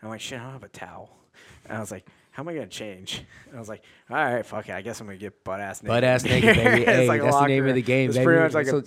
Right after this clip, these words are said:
Speaker 2: it's just the bros room.
Speaker 1: <laughs> Yeah.
Speaker 2: It's just the bros
Speaker 1: So
Speaker 2: room.
Speaker 1: I change in all my stuff. I'm starting packing nutrition. I'm like,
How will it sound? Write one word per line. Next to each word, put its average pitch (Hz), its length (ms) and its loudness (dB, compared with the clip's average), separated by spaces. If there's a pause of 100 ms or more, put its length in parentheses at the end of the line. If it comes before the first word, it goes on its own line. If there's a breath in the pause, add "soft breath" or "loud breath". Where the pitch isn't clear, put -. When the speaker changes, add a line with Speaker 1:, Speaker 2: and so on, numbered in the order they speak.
Speaker 2:
it's 202 100 -2
just 185 140 -2
the 147 60 0
bros 123 340 4
room. 135 260 4
Speaker 1:
<laughs> 175 40 0
Yeah. 170 80 2
Speaker 2:
It's 202 100 -2
just - 80 -8
the 196 60 6
bros 165 260 12
Speaker 1:
So 151 100 8
Speaker 2:
room. 185 300 6
Speaker 1:
I - 40 -10
change 160 300 -2
in 160 120 -2
all 151 120 2
my 147 140 0
stuff. 131 480 -2
I'm 107 100 -14
starting 120 320 -8
packing 123 360 -8
nutrition. 117 500 -12
I'm 110 80 -16
like, 107 140 -16